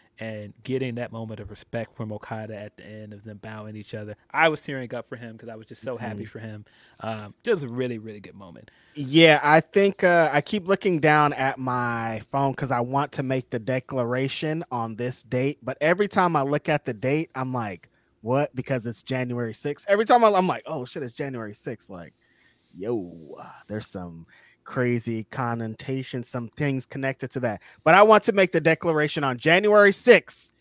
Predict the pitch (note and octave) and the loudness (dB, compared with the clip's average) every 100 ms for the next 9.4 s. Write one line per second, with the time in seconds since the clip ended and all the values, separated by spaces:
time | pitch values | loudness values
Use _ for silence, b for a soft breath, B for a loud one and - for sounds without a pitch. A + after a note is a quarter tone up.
0 | _ _ _ _ - E3+ F3 E3 F#3 E3 | _ _ _ _ -6 -2 0 0 -2 -4
1 | - D#3 C#3 B2+ A#2 _ _ _ A#2+ D3+ | -2 -2 0 -2 -6 _ _ _ -4 -4
2 | - F3 D#3+ D#3+ - D#3 D3 C#3+ C#3 - | 0 -2 0 -2 -2 -4 -2 -2 -4 -10
3 | _ _ _ _ - C#3+ - G3 A3 G3+ | _ _ _ _ -2 -2 0 -2 -2 -4
4 | G#3 G3 F#3 F#3+ F3 C#3 C3 C#3+ E3 D3+ | -4 -6 -4 -4 -4 -4 -4 -6 -4 -6
5 | - D3 C3+ B2+ - - _ - B2+ A#2+ | -6 -4 -4 -4 -8 -20 _ -10 -10 -10
6 | A2+ E3 G#3 - G3+ F#3+ D3 D3 - E3 | 0 2 2 -2 -2 -2 -4 -6 -2 -2
7 | D#3 C#3+ A#2 C#3 C#3 C3+ C#3+ C3 - B2+ | -2 -4 -6 -4 -4 -4 -6 -8 -6 -8
8 | - C3+ C3+ C3 B2+ B2 A#2+ B2 A#2+ - | -4 0 0 -2 -8 -8 -8 -10 -14 -10
9 | C#3+ B2+ A#2 | -8 -6 -10